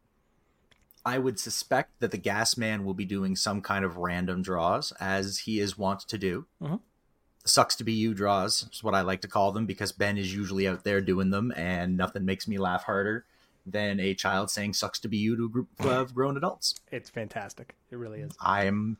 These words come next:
Speaker 1: I too am a giant child, and I think this is funny.
Speaker 2: Um, also, this year, we're implementing something slightly different that hasn't been done
Speaker 1: Uh-huh.
Speaker 2: before. In the past,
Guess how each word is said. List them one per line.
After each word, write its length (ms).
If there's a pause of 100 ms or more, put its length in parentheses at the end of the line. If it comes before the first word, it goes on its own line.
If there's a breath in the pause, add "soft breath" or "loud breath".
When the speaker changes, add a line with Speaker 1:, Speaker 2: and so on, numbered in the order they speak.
Speaker 1:
I 140
too 220
am 100
a 40
giant 280
child, 480 (560 soft breath)
and 560
I 160
think 160
this 160
is 80
funny. 320 (600 loud breath)
Speaker 2:
Um, 580 (500)
also, 220
this 240
year, 280
we're 140
implementing 400
something 240
slightly 280
different 280 (240)
that 100
hasn't 280
been 100
done 200
Speaker 1:
Uh-huh. 100
Speaker 2:
before. 180 (1040 loud breath)
In 160
the 60
past, 520